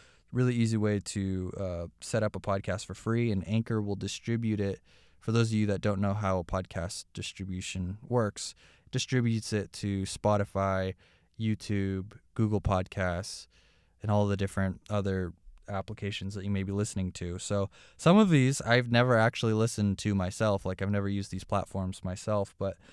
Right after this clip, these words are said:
um, the majority of these analytics, as far as I understand, come from Spotify because Anchor is owned by Spotify. So that's kinda why I wanted to tell you that.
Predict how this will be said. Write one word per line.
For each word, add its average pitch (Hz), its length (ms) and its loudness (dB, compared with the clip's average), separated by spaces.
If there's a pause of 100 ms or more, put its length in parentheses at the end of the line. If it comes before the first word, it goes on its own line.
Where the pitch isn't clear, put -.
(380)
um, 101 400 2
the 120 100 6
majority 139 640 6
of 160 80 4
these 131 160 4
analytics, 120 540 4
as 113 80 -2
far 123 180 2
as 117 100 4
I 110 100 4
understand, 104 480 0
come 104 200 -2
from 92 160 -6
Spotify 110 720 2
because 104 340 -2
Anchor 107 300 0
is 95 220 -2
owned 98 180 2
by 90 80 -2
Spotify. 90 640 -4
So - 100 -8
that's - 400 -6
kinda 104 220 0
why 98 240 2
I 98 40 0
wanted 98 220 -2
to 90 80 -8
tell 127 220 -2
you 113 80 -2
that. 95 260 -2